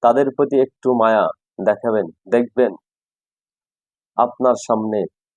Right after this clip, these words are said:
এক সমুদ্র ভালোবাসা নিয়ে হাজির হবে। এরই নাম হলো মেঝে সন্তান। একটা ফ্যামিলিতে একটা প্ল্যান মাফিক তৈরি হয়ে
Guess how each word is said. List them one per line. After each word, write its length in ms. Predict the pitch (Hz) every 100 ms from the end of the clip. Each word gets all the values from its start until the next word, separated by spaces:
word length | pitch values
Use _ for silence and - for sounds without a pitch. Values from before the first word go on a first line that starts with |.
| _ -
এক 200 | 113 - -
সমুদ্র 420 | 117 113 90 - 104 82 - _ _ _ _ _ _ _ _ _ _ _ _ _
ভালোবাসা 580 | 104 95 107 104 101 107
নিয়ে 260 | 101 95 90 - _ _ _ _ -
হাজির 300 | 98 95 92 - _ -
হবে। 220 | 95 90 85 _ _ _ _ _ _
এরই 240 | 104 110 107 95
নাম 120 | 101 101
হলো 180 | 104 92 - _ -
মেঝে 200 | 98 92 -
সন্তান। 380 | 95 87 87 87 - _ _ _ _ _ _ _ _ _ _ _ -
একটা 300 | 123 - - 160
ফ্যামিলিতে 460 | 139 139 131 - 90 - _ _ _ _ _ -
একটা 340 | 123 - - 85 76 _ _ -
প্ল্যান 260 | 107 123 127 117
মাফিক 280 | 107 101 - _ _ _ _ _ _ _ _ _ _ _ _ -
তৈরি 280 | 101 98 104
হয়ে 180 | 101